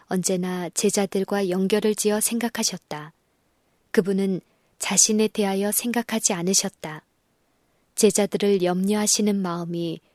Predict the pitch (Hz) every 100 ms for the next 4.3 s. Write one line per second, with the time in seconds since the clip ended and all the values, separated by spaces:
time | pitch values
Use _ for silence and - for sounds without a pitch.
0 | _ 190 185 180 175 175 185 180 165 -
1 | 208 202 202 196 180 180 185 196 - 214
2 | 214 202 - 160 147 147 _ _ _ _
3 | _ _ _ _ _ 202 - 196 214 208
4 | 196 208 196